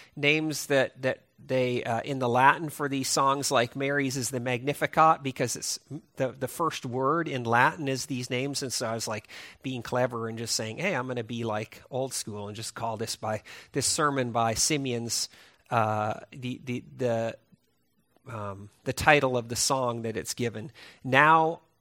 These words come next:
I Am Departing," no, or "Now I Can Depart." He's actually, um, he's, he knows he's, he's one of these he-, he's, he's a righteous Jew, which doesn't mean he's righteous in himself, but he's devout,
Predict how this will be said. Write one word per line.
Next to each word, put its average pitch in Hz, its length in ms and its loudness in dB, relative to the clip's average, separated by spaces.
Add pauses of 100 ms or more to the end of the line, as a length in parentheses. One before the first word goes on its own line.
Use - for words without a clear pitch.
(340)
I 135 120 0
Am 131 180 -2
Departing," 117 720 -4
no, 127 140 -4
or 120 180 -2
"Now 135 300 2
I 123 120 0
Can 113 200 -8
Depart." 117 500 -4
He's 127 220 -2
actually, 151 600 2 (540)
um, 113 440 0 (340)
he's, 147 500 0
he 165 320 -4
knows 180 840 4 (240)
he's, 208 480 0
he's 190 240 -2
one 196 220 2
of 196 60 2
these 185 300 0 (220)
he-, 165 280 -6
he's, 165 200 0
he's 156 220 -2
a 139 80 2
righteous 185 520 2
Jew, 131 320 0
which 151 240 -4
doesn't 214 280 4
mean 190 160 4
he's 165 180 0
righteous 156 440 2
in 160 80 2
himself, 127 520 0 (280)
but 190 120 2
he's 185 220 0
devout, 143 600 6